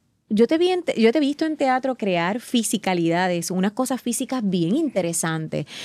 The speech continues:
Tú has sido un actor siempre de una, mm, eh, un control físico y, eh, un manejo,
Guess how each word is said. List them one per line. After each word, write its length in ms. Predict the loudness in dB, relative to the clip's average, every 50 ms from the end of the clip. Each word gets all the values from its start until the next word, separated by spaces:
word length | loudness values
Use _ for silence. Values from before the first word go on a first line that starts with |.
| -14 -14 -16 -18 _ _ _
Tú 140 | 4 4 4
has 80 | 4 2
sido 240 | 0 0 0 0
un 200 | 0 0 0 0
actor 360 | -2 -2 -2 0 0 0 0 0
siempre 720 | -4 -4 -4 -2 -2 -2 -2 -2 -2 0 0 0 0 0
de 220 | 0 0 2 2
una, 800 | 0 -4 -4 -2 0 0 2 2 2 2 2 4 4 4 4 4
mm, 260 | 2 2 0 0 -2 -4 -10 -20 -20 -20 -20 -20 -20 -20 _ _
eh, 600 | 4 4 6 6 6 6 6 6 6 6 6 4 4
un 140 | 4 2 6
control 500 | 6 6 4 4 4 4 4 4 4 2
físico 1040 | 0 2 4 4 4 4 2 2 2 2 4 6 6 8 8 8 8 8 8 8 6
y, 500 | 6 4 4 4 4 4 4 2 2 2 2
eh, 520 | 2 4 4 4 4 4 2 2 2 4 4
un 200 | 6 6 6 6
manejo, 840 | 4 2 2 2 2 2 2 2 2 2 4 6 6 6 6 4